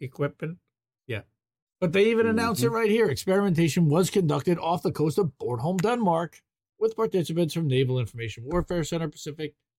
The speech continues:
Speaker 1: Naval Undersea Warfare Center Newport, and Mine Warfare Center, uh, Readiness and Effectiveness Measuring, all under the direct-,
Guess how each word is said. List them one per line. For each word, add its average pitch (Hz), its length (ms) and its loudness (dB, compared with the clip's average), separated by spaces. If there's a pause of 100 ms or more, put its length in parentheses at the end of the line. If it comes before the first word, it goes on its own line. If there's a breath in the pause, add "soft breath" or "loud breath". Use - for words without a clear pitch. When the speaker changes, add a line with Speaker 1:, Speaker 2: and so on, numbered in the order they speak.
(240)
Speaker 1:
Naval 131 320 0
Undersea 123 400 -2
Warfare 120 420 -4
Center 110 280 -8
Newport, 190 580 2 (480)
and 190 260 -2
Mine 156 300 0
Warfare 135 480 2
Center, 131 380 -8
uh, 135 100 -8
Readiness 127 500 -6
and 127 140 -16
Effectiveness 113 600 -20 (100)
Measuring, 113 460 -8 (580)
all 160 300 -2
under 160 180 0
the 143 180 2
direct-, 123 320 -6